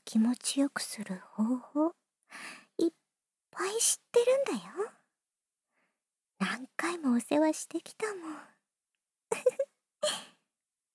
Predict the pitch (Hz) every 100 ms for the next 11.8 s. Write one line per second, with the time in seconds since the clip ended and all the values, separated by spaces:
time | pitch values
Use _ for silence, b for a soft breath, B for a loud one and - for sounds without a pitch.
0 | _ _ _ _ _ _ _ _ _ _
1 | - 285 - - - 381 - 269 233 208
2 | 196 220 220 - _ _ _ _ - 339
3 | 381 403 240 185 175 - 427 466 - 208
4 | 175 - - 170 - 254 262 - - _
5 | _ _ B B B B _ _ _ 240
6 | 233 247 240 254 233 240 _ _ - B
7 | B B _ _ _ _ _ _ _ _
8 | _ _ _ _ _ _ _ _ _ _
9 | _ _ - 285 - _ _ _ _ _
10 | B B B B B _ _ _ _ -
11 | - - 240 - - 254 254